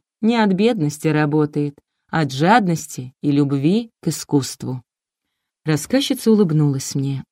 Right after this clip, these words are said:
"Кофейку с пирожными сейчас бы хорошо откушать". "Непременно", согласилась я и поманила официанта. Когда паренек ушел выполнять заказ, Виктория продолжила историю.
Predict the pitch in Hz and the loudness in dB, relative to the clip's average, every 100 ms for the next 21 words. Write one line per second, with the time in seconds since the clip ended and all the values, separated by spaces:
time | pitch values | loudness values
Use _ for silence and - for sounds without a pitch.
0 | _ _ _ _ _ _ _ _ _ _ | _ _ _ _ _ _ _ _ _ _
1 | _ _ _ _ 269 269 302 294 330 - | _ _ _ _ 0 8 8 8 2 4
2 | 285 277 294 220 165 156 151 - 190 196 | 6 8 8 6 4 2 2 -2 -2 0
3 | 165 170 170 165 160 - 175 165 - 165 | 0 -2 0 -2 -2 -2 -4 -2 -4 -4
4 | - 156 - - _ _ _ 165 165 156 | -6 -10 -14 -20 _ _ _ 2 2 6
5 | 214 202 185 160 135 - - 151 151 147 | 8 8 6 4 0 -8 -10 -2 0 0
6 | 156 147 147 156 196 247 - 156 151 151 | 2 0 0 -2 -2 -2 -8 -6 0 2
7 | 147 165 175 160 160 - 143 135 123 127 | 2 2 0 -2 -8 -6 -6 -6 -8 -14
8 | - _ _ _ _ - 190 190 269 277 | -16 _ _ _ _ -4 2 4 4 4
9 | 254 240 226 220 - 214 175 160 156 151 | 4 2 0 -2 2 2 2 0 0 2
10 | 151 147 143 151 226 277 180 175 - 262 | 2 0 -2 0 -2 -2 -2 -4 0 0
11 | 269 240 233 269 202 156 143 151 151 - | 2 0 0 2 2 2 0 0 0 -2
12 | - 151 147 143 | -2 0 0 -4